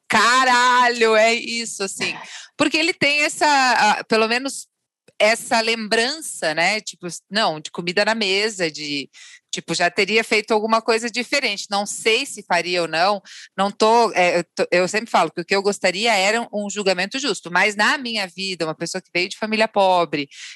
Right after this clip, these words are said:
de interior, fez muita diferença as políticas de, ah, de, de inclusão social, de inclusão racial, enfim. É, é, pra mim foi muito sensível, assim, óbvio que, ah, isso tem um custo,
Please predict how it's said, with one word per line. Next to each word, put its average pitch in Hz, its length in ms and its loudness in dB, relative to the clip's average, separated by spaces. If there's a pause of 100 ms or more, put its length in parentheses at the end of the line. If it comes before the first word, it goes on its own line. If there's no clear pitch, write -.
de 180 80 -4
interior, 196 540 2
fez 277 260 2
muita 254 260 -4
diferença 170 520 -4
as - 80 -10
políticas 160 600 -6
de, 151 380 -8 (420)
ah, 202 220 2
de, 330 480 -4
de 320 120 -8
inclusão 285 360 0
social, 208 760 0
de 170 80 -12
inclusão 160 380 -6
racial, 185 680 2
enfim. 185 380 -12 (1080)
É, 175 300 2
é, 175 60 -2 (260)
pra 196 160 2
mim 214 160 -4
foi 247 240 2
muito 240 260 -4
sensível, 285 640 -4
assim, 175 300 -4
óbvio 214 400 2
que, 190 260 -4
ah, 156 180 0 (160)
isso 185 160 -8
tem 220 120 -4
um 240 80 -8
custo, 233 520 -6